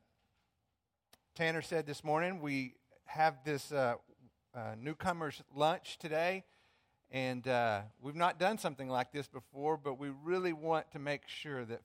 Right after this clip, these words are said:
folks who are visiting Melanie Park have a chance to meet folks and be a part of this church family.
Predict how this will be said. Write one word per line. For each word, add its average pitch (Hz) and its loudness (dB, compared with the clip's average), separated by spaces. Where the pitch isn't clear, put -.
folks 151 -4
who 151 -6
are 127 0
visiting 156 -10
Melanie 139 -4
Park 120 2
have 127 -6
a - -10
chance - -8
to 127 -12
meet 143 -10
folks - -4
and 123 -10
be 131 -4
a 120 -6
part 127 4
of 117 -4
this 120 -12
church - -8
family. 113 -8